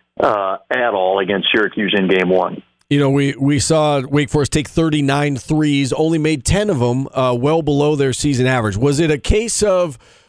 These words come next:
Speaker 2: Wake just kinda had a, an off shooting night? Was it a case of, you know, the, the zone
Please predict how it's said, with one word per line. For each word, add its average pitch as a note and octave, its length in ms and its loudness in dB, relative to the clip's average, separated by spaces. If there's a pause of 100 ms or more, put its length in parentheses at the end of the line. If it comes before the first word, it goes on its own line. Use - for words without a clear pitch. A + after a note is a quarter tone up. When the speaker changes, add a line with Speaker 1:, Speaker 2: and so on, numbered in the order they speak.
Speaker 2:
Wake E3 300 0
just E3+ 180 0
kinda D#3+ 240 2
had D3+ 200 2
a, C3 220 0
an C3+ 140 0
off C3+ 220 0
shooting A3 440 0
night? G#3 380 0
Was C#3 200 0
it C3+ 60 0
a B2+ 80 0
case E3 380 -2
of, D3+ 400 0 (400)
you C#3 140 2
know, B2 100 2
the, B2 240 -2
the B2 120 2
zone E3 920 0